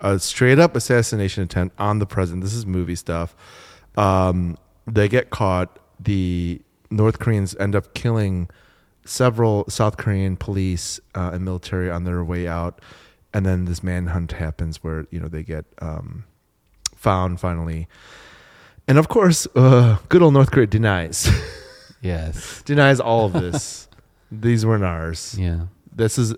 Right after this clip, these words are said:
Speaker 1: early on. They, they started this whole, uh, dialogue of taking the, taking the high road and be like, "No, this is not me.
Speaker 2: <laughs>
Speaker 1: I, I didn't do it." Um,
Speaker 2: Yeah.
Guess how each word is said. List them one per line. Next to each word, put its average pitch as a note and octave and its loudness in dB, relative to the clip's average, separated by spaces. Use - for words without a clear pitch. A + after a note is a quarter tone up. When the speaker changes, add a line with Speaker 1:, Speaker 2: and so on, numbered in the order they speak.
Speaker 1:
early D3 8
on. A2 4
They, G2 0
they G2+ -4
started G2 -2
this F#2 -2
whole, F2 -4
uh, E2+ -4
dialogue E2+ -4
of E2 -10
taking F2 -4
the, E2+ -6
taking F#2+ -6
the E2+ -4
high F2 -2
road E2 -4
and E2+ -10
be E2+ -10
like, E2 -10
"No, E2 -10
this - -14
is - -20
not - -14
me. E2+ -12
Speaker 2:
<laughs> - -20
Speaker 1:
I, F#2 -6
I - -4
didn't E2 -14
do D#2+ -16
it." E2 -16
Um, F#2 -2
Speaker 2:
Yeah. F2 -2